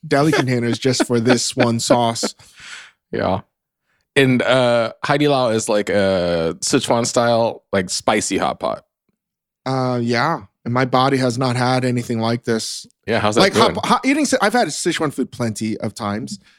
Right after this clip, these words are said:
Speaker 1: because the S G V has it in spades. But I've never, when you consume hot pot, it's different kind of consumption of super spice. And I thought about choosing your broth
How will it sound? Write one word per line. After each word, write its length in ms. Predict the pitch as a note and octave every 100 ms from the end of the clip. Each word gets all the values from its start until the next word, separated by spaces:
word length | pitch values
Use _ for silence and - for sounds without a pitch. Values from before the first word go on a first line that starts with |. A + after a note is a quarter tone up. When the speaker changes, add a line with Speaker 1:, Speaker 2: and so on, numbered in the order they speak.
| _ _ -
Speaker 1:
because 440 | C3 - B2+ A#2
the 100 | B2
S 160 | A#2+ -
G 120 | B2+
V 400 | A2 A#2+ A#2 A2 -
has 540 | B2 A2 G#2+ G#2 - _ _ _ -
it 120 | B2+
in 120 | A2+
spades. 720 | A2+ - A#2+ G#2 E2 F2+ - - - _ _
But 120 | D3 D3
I've 140 | C#3+
never, 640 | D3+ E3+ F#3+ F#3 F#3 G3+ - _ - _ _ _
when 120 | D#3
you 80 | F3
consume 380 | - F#3+ - C4
hot 340 | - E3+ E3+
pot, 200 | - D3 B2
it's 220 | C3+ -
different 560 | _ - C#3+ - B2+
kind 300 | - B2+ A#2
of 220 | A2+ G#2 - _ _
consumption 560 | - C#3+ - C3+ A#2 A#2+
of 200 | A2+ A2 -
super 340 | - C#3 -
spice. 580 | A#2 - - - - - - - - - - - _ _
And 140 | - C#3+
I 80 | C3+
thought 280 | F3+ E3+ F#3+
about 480 | D3+ D#3 D#3 D3 _ _ _ -
choosing 400 | - F3+ D3+ D3+
your 140 | C3
broth 520 | B2 D3 C#3+ B2+ B2+